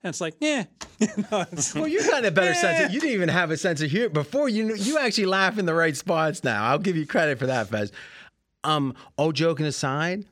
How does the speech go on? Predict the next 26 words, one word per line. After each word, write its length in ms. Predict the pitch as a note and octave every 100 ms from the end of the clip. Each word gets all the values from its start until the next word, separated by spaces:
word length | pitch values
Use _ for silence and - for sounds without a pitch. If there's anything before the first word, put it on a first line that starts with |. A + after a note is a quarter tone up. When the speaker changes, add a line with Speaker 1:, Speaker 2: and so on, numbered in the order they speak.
| _ _ _ _ _ -
Speaker 2:
this 320 | B2 D#3+ C#3+
is 60 |
very 220 | B2 C3+ A2+
heartening 480 | A#2 A#2+ G2 G#2
to 60 | F2
us 260 | A#1+ - -
'cause, 180 | B2+ B2+
one, 280 | D#3+ F#3 D3
we 120 | C#3+
do 200 | C3+ E3
pride 320 | - C3+ B2
ourselves 460 | A#2 B2 A2+ A2+ A#2+
on 100 | G#2+
having 320 | A2 A2 G#2+
an 80 | G#2+
intelligent 560 | G2+ A2 G#2 G2+ G2
audience. 520 | F#2+ E2+ A#1 - - - _ _ _ _ -
And, 520 | A2+ A2 G#2+ G#2 G2 - _ _ _ _ A2
uh, 260 | A2 G#2 -
and, 160 | F#3 G3+ - E3 - -
and 120 | G#3 A3+
that 160 | C4
doesn't 360 | B3+ G#3 G3 D#3
mean 440 | E3 D#3+ D#3 C#3 - _ _ _ D3 C3+
education. 880 | C3+ - C#3 D3+ - E3 G#3 B3 G#3+ - -
I, 120 | D3+